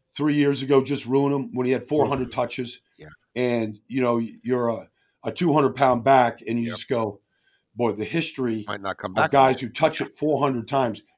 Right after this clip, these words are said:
Speaker 1: Cur-, Curtis Martin, Sean Alexander,
Speaker 2: Right.
Speaker 1: you know, Deuce McAllister, guys that
Speaker 2: Right.
Speaker 1: touch it four hundred times a season,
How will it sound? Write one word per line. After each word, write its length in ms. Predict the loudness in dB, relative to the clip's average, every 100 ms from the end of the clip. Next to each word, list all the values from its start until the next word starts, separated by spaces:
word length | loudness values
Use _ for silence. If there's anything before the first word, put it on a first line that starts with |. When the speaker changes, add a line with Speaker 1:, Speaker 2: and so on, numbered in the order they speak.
| _
Speaker 1:
Cur-, 220 | -4 -4
Curtis 360 | 4 4 4 4
Martin, 240 | 2 2
Sean 320 | -2 0 2
Alexander, 600 | 4 2 2 -2 -2 -4 -12 _ _ _
Speaker 2:
Right. 100 | 0
Speaker 1:
you 60 |
know, 80 | 0
Deuce 220 | 2 0
McAllister, 580 | 2 2 6 6 4 0
guys 240 | 4 4 4
that 80 |
Speaker 2:
Right. 80 | 0
Speaker 1:
touch 180 | 0 -2
it 140 | -8
four 180 | -2 0
hundred 140 | 0 0
times 280 | -2 -2 -6
a 60 |
season, 460 | -8 -6 -6 -8